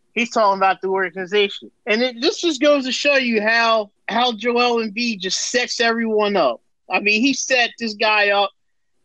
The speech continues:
And I said, "Look, of course he has to be, you know, of course he has to be, uh, unhappy with the, uh, organization. We understand that. But it's time, a time, place to move on.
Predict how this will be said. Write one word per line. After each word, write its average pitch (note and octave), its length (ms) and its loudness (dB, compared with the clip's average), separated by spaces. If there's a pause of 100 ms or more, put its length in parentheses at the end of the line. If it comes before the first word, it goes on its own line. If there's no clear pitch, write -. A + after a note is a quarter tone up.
(160)
And F3+ 140 0
I G#3+ 100 0
said, G#3+ 260 -2
"Look, G3+ 320 0 (160)
of - 40 -20
course C#4+ 280 0
he C4 80 -2
has B3 180 4
to A#3 100 -4
be, G#3+ 320 -10
you A3 140 -8
know, F3+ 140 4
of G#3 60 -2
course A#3+ 260 0
he A3+ 80 -2
has G#3 160 0
to G#3 80 -10
be, F#3+ 400 2
uh, D#3 340 4 (400)
unhappy E3 920 0
with D#3 260 -4
the, C#3+ 240 0
uh, C3 240 2 (500)
organization. C#3+ 800 0
We D#3 120 2
understand F3+ 480 0
that. G#2+ 200 -8 (140)
But D#3 140 2
it's D#3 140 -2
time, G3 240 0
a E3 80 2
time, G3 340 0
place F3+ 280 0
to F3 60 -6
move E3 160 -2
on. D3+ 260 0